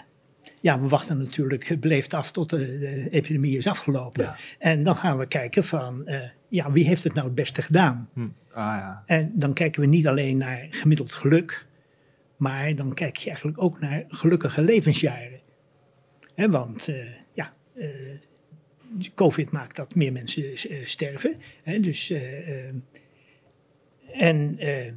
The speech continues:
Speaker 1: nou ja, en ze zijn ook minder gelukkig. Dus, eh, dat, dat kun je ook uitrekenen.
Speaker 3: Ja.
Speaker 1: Hè, dus in, in de gezondheidszorg wordt al veel, eh, gerekend met qualies, hè, zoals ze dat noemen. Hè, de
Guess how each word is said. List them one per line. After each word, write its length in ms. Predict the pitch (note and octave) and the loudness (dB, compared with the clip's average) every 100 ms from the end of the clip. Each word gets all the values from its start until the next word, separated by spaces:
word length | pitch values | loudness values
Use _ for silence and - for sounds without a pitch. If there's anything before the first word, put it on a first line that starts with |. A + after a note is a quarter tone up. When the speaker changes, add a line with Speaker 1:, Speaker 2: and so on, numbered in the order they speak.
| - | 0
Speaker 1:
nou 160 | G3+ | 0
ja, 200 | B2+ B2+ | 0 -4
en 200 | G#3 C#3+ | -4 -2
ze 80 | A#2+ | 0
zijn 160 | C#3 C3 | -2 -4
ook 100 | B2+ | 0
minder 220 | D#3+ B2 | 0 0
gelukkig. 480 | - F3 - - - | 0 0 -2 -12 -8
Dus, 420 | E3 - - - A3+ | -6 -4 -4 -6 -6
eh, 120 | D3+ B2+ B2 D3 _ | -6 -6 -12 -16 _
dat, 360 | F#3 F3 F3+ - - | -12 -4 -4 -4 -2
dat 140 | E3 | 4
kun 120 | F3+ | 6
je 60 | D3 | 6
ook 160 | E3 F#3 | 4 0
uitrekenen. 540 | E3 E3 D3 - C#3 - - | -2 -2 -4 -6 -10 -12 -12
Speaker 3:
Ja. 200 | A2 G2+ _ _ _ _ _ _ _ - | -12 -12 _ _ _ _ _ _ _ -2
Speaker 1:
Hè, 120 | E3 | 2
dus 220 | F3 E3 | 2 4
in, 200 | D#3+ D3 | 2 4
in 100 | D#3 | 4
de 80 | C#3+ | 4
gezondheidszorg 760 | C3+ F3+ D#3+ C#3+ - D#3+ C3+ | 4 4 6 2 0 -2 0
wordt 200 | E3 D3 | 0 0
al 100 | D3 | -2
veel, 400 | C3 E3 C#3+ C#3+ D3+ | 0 0 0 -2 -4
eh, 160 | D#3 | -4
gerekend 480 | - D3 D3+ D3+ - | 4 4 4 0 -4
met 200 | C#3 - | -6 -8
qualies, 640 | - E3+ F3 E3 F#3 - - - | 2 6 8 6 4 -2 -8 -6
hè, 160 | D#3 D#3+ | -2 0
zoals 200 | D#3 - | -2 -4
ze 100 | C#3+ | -6
dat 200 | C3 C#3+ | -4 0
noemen. 360 | C#3 D3 D#3 - - - | 0 0 -4 -8 -20 -8
Hè, 220 | C#3 D3+ | -6 -4
de 320 | C#3 B2+ F#3+ | -4 -6 -8